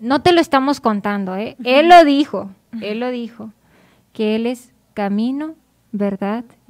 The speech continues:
Speaker 1: y vida. ¿Camino para qué? Camino para que gui-, para que Él pueda guiar tus pasos,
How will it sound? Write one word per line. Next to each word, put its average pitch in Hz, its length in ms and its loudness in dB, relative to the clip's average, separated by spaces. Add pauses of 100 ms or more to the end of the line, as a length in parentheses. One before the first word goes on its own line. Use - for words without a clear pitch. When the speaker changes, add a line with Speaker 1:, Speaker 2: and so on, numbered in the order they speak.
(160)
Speaker 1:
y 233 160 -2
vida. 180 460 -6 (1080)
¿Camino 262 420 -4
para 226 280 -8
qué? 202 300 -12 (840)
Camino 240 460 -4
para 214 220 -8
que 208 140 -10
gui-, 220 320 -10 (140)
para 202 200 -8
que 208 240 -10
Él 226 100 -8
pueda 233 300 -6
guiar 208 300 -8
tus 220 200 -12
pasos, - 580 -16